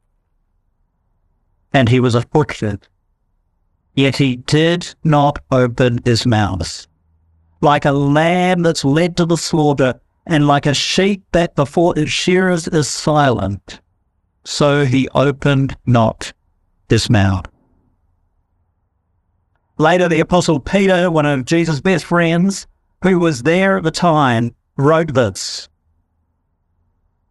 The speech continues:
He committed no sin, neither was deceit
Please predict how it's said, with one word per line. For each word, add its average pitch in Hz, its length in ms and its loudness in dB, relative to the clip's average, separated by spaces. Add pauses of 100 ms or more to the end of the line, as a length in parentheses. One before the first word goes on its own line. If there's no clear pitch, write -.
(420)
He 170 80 2
committed 175 500 0
no 156 220 2
sin, 120 460 -2 (1120)
neither 202 480 2
was 180 300 0
deceit 165 800 -2